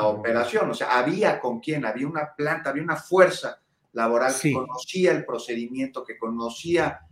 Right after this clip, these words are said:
Speaker 2: la operación y que pudo llevarse a cabo.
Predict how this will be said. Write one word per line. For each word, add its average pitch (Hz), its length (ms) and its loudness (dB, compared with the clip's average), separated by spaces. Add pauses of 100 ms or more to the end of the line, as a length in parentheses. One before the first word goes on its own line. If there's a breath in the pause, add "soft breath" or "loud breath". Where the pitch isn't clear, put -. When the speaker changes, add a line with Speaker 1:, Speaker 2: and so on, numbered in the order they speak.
(160)
Speaker 2:
la 113 140 0
operación 120 640 -2
y 151 120 -6
que 113 120 -4
pudo 131 340 -4
llevarse 110 640 -2 (240)
a 110 140 -4
cabo. 202 360 0